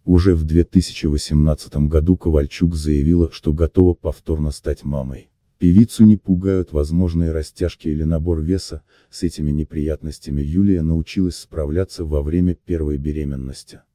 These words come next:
После родов артистка легко вернулась в прежнюю форму.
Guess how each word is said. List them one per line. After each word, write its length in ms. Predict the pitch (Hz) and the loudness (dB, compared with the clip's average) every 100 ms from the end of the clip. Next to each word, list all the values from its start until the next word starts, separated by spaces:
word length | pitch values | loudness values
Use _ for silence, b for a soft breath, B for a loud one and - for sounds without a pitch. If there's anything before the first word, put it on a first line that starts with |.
| _ - | _ -2
После 340 | 85 - 80 | -2 2 4
родов 320 | 82 87 76 | 6 6 2
артистка 580 | - 71 - 101 - - | -2 -6 -2 -2 -2 -2
легко 400 | 78 73 - 104 | -2 -2 0 4
вернулась 520 | 85 78 73 76 71 | 4 4 4 4 2
в 120 | - _ | -4 _
прежнюю 480 | 80 76 76 76 71 | -2 0 2 2 2
форму. 580 | - 76 64 65 - | 0 -4 -2 -8 -14